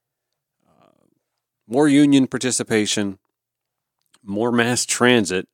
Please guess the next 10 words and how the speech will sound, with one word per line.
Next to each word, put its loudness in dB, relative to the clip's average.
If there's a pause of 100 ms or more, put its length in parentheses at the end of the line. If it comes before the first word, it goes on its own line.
a -2
lot 2 (160)
less -6
need -2
for -6
parking. -4
By -2
the -2
way, -4 (480)
parking 0